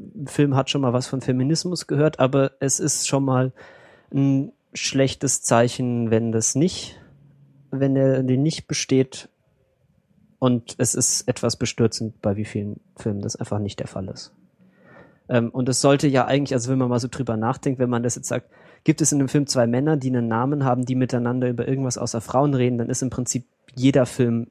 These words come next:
dabei, außer vielleicht American Pie oder so, weil da reden einfach alle nur über Frauen oder über Sex oder was weiß ich. Äh, ja, das ist auch mehr oder weniger das Gleiche.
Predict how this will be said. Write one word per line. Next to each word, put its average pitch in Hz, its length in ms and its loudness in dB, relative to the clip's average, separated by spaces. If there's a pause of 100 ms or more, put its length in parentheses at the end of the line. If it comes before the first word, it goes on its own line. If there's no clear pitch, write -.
(160)
dabei, 117 580 4
außer 117 240 -2
vielleicht 117 260 -4
American 113 460 0
Pie 117 260 4
oder 110 140 2
so, 120 160 -4
weil 110 100 0
da 110 100 0
reden 120 240 0
einfach 113 220 -4
alle 113 200 0
nur 131 220 4
über 110 160 2
Frauen 110 380 0 (340)
oder 110 180 0
über 107 160 0
Sex - 360 -2
oder 104 200 -4
was 107 160 -4
weiß 107 140 -4
ich. - 180 -8 (480)
Äh, - 180 -6
ja, 92 100 -2
das - 180 0
ist - 140 -4
auch - 100 -10
mehr 104 100 -4
oder 104 80 -2
weniger 107 200 -6
das - 160 -8
Gleiche. 175 260 2